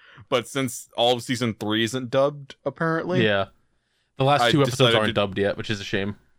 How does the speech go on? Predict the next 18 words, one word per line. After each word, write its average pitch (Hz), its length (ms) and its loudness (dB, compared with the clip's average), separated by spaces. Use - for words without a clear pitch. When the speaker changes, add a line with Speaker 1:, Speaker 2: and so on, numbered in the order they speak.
Speaker 1:
I 120 140 2
decided 113 560 -2
to 107 60 -8
just 104 380 -6
stick - 300 -6
with 104 120 -8
the 104 100 -2
sub 104 320 -2
'cause 98 100 -10
I 104 80 2
didn't 98 200 -2
feel 104 140 -4
like 95 140 0
switching 95 500 -4
in 90 100 -2
between, 92 440 -4
Speaker 2:
Yeah, 82 100 2
Speaker 1:
like, 85 140 -4